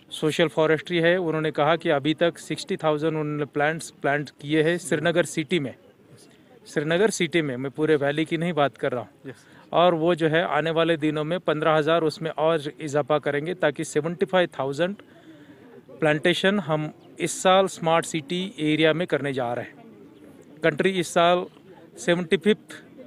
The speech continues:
Speaker 1: एनिवर्सरी मना रही है, उसी के चलते हमने सोचा कि इस साल हम सेवेंटी फ़ाइव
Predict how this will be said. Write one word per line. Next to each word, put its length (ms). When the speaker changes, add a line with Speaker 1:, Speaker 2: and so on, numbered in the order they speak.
Speaker 1:
एनिवर्सरी 500
मना 300
रही 180
है, 240
उसी 220
के 120
चलते 340
हमने 260
सोचा 340
कि 160
इस 140
साल 220
हम 160
सेवेंटी 560
फ़ाइव 260